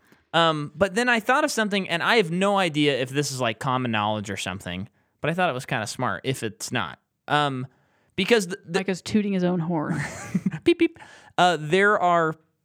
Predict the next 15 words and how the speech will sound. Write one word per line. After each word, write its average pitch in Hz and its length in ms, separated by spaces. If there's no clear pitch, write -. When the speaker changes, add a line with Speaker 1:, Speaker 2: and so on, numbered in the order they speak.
Speaker 1:
little 220 280
kids 175 360
getting 117 240
murdered 98 360
in 76 120
this 73 180
movie. - 420
Speaker 2:
Mm. 196 260
Speaker 1:
And 165 360
I 165 140
was 156 140
like, 117 180
"Why 180 400
does 139 280
this 165 640